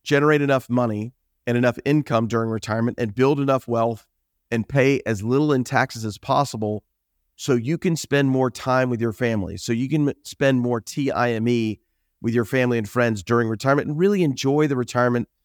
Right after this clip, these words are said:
that you've worked so hard for, that you've really earned. Also, the C D C said, they came out last year and said that, listen, if the two people within a married couple, the male and the female, if the male and the female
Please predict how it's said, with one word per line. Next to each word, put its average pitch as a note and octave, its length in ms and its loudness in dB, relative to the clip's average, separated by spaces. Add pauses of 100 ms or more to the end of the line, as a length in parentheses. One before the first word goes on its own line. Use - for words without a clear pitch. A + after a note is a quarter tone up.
(320)
that A#2+ 140 -6
you've A#2+ 140 -2
worked C#3 240 2
so B2+ 180 2
hard C3 340 2
for, B2 240 0
that G#2 80 -2
you've G#2+ 160 -2
really A#2 280 0
earned. G2+ 320 -2 (240)
Also, C3+ 260 2
the C#3 100 -4
C F3 200 -4
D E3+ 100 -2
C D#3+ 440 -2 (440)
said, D3 400 2
they C#3+ 80 2
came D#3 220 0
out D3 140 2
last C3+ 320 0
year C3+ 160 0
and A#2+ 120 -2
said C3 240 0
that, A2+ 140 -2
listen, G2+ 380 -6 (120)
if A#2 300 -2 (360)
the A#2+ 100 -4
two F#3+ 240 0
people D3+ 340 0
within B2+ 260 2
a A#2+ 60 0
married A#2+ 400 2 (460)
couple, A2+ 440 -2 (540)
the G#2 100 -4
male A#2+ 240 2
and C#3 80 2
the A2+ 80 -4
female, A2 520 -2 (560)
if C3 140 0
the C3+ 100 -2
male E3 320 4
and D3+ 80 2
the - 40 -14
female A#2 680 0